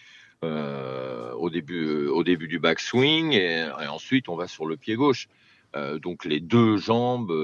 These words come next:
les deux pieds sont, euh, très importants. La capacité à avoir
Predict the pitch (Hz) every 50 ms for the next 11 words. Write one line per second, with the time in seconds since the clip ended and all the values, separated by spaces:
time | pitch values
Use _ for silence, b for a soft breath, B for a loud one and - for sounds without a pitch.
0 | 76 73 78 82 78 73 92 92 85 - - 104 113 113 113 110 107 - - 90
1 | 82 82 82 80 73 71 76 - - - 87 80 - 85 80 - - 82 - -
2 | - 117 117 117 120 120 120 120 117 104 85 78 - 101 85 - - 92 - -
3 | - 95 82 - 101 107 107 104 95 82 82 78 80 90 95 98 98 85 85 78